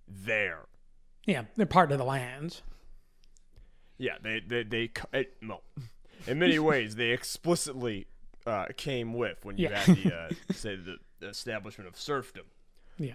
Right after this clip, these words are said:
Speaker 1: But this is not,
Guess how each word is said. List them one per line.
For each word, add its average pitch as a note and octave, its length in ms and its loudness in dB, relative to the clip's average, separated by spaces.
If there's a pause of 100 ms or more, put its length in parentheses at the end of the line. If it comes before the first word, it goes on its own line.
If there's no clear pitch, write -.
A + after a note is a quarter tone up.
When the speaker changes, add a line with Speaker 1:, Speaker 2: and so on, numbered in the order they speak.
Speaker 1:
But B2+ 440 4 (920)
this E3 200 0
is D#3 460 -4
not, G#3 600 2